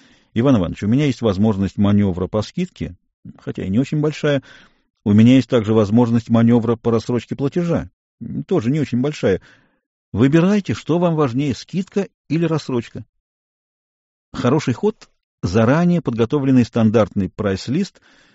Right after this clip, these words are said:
в котором цена зависит от условий оплаты. То есть одна цена указана для варианта стопроцентной предоплаты,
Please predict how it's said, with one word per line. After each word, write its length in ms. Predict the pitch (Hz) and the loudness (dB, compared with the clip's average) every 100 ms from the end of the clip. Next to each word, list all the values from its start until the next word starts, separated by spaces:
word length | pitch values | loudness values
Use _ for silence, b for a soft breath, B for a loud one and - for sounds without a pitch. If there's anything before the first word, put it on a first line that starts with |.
| b b b | b b b
в 100 | - | -6
котором 340 | 101 101 95 | -2 0 -2
цена 300 | - 107 151 | -2 0 0
зависит 400 | 110 95 123 113 | 0 -2 -4 -8
от 160 | - 113 | -8 -6
условий 320 | 107 110 107 | -4 -2 -2
оплаты. 420 | 117 101 78 - _ _ _ _ _ _ _ _ _ - | -2 -4 -8 -12 _ _ _ _ _ _ _ _ _ -6
То 80 | 120 | -2
есть 180 | 113 - | -2 0
одна 380 | 104 113 127 127 | 0 2 4 2
цена 300 | - 104 87 | 0 -2 -4
указана 460 | 87 120 92 95 90 | -2 -2 0 -2 -2
для 160 | 92 | -2
варианта 400 | 101 104 95 92 | 0 0 -2 -6
стопроцентной 720 | 92 123 107 101 - 87 - 113 | -8 -4 -2 -4 -4 -6 -6 -6
предоплаты, 580 | 135 143 151 147 147 | -4 -6 -4 -6 -6